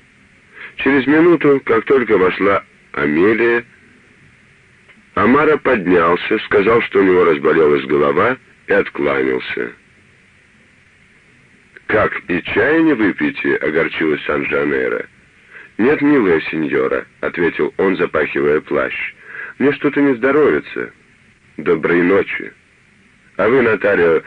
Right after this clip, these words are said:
загляните завтра около часу в собор". Он пожал руку Амелии, которая была так убита, что даже не ответила на его рукопожатие, и вышел, понуро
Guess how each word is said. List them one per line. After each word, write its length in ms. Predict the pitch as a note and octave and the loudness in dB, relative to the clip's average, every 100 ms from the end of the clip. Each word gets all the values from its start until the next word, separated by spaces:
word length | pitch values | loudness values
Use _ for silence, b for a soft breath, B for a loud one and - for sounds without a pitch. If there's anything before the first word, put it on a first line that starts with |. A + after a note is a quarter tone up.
| B B | B B
загляните 640 | D#2+ F#2 B2+ D#3 C3 F2 | -4 0 2 2 0 -2
завтра 380 | E2 D#2+ D2+ D#2 | -2 -2 -2 -2
около 380 | C2+ D2 D#2 D2+ | -2 -2 -2 -2
часу 540 | - D#2+ - C#2+ C2+ - _ - | -2 -4 -2 -4 -4 -6 _ -20
в 60 | - | -8
собор". 360 | G2+ E2+ C2 A1 _ _ _ _ _ _ _ _ _ _ _ _ _ _ | -4 -2 -4 -6 _ _ _ _ _ _ _ _ _ _ _ _ _ _
Он 140 | - C3 | -2 -2
пожал 400 | G2 E2 E2 D#2+ | 0 0 2 2
руку 540 | E2 D#2 D#2 D2+ C#2 - | 2 0 0 0 0 -2
Амелии, 680 | C#2+ C#2 F2+ A#2+ A#2+ A#2+ A#2 B B | -4 -2 0 2 2 0 -2 B B
которая 380 | - G#2 A#2+ A#2 | -4 0 2 2
была 260 | A2 A2 G#2+ | 2 2 2
так 240 | G#2+ G#2 | -2 0
убита, 400 | G2+ E2+ G#2+ G2+ | -2 0 0 -2
что 180 | - E2+ | -2 0
даже 260 | D#2+ D#2+ E2+ | 0 0 2
не 100 | F2 | 2
ответила 600 | E2 - F2 E2 E2 E2+ | 0 0 0 0 0 2
на 100 | E2 | 2
его 220 | D#2 D#2+ | 2 2
рукопожатие, 960 | D#2+ - D#2 D2+ D2+ C#2+ C#2 C#2 C#2 - B B B B B | 2 -2 -2 -4 -2 -4 -2 -2 -4 -6 B B B B B
и 100 | F2 | 0
вышел, 560 | G2 A#2 C3 B2+ A#2+ G#2+ _ _ _ _ _ _ _ _ _ - | 2 4 2 2 0 0 _ _ _ _ _ _ _ _ _ -8
понуро 720 | D2 D2 D2+ F2+ F2+ F2+ E2 | -2 0 2 2 2 0 -2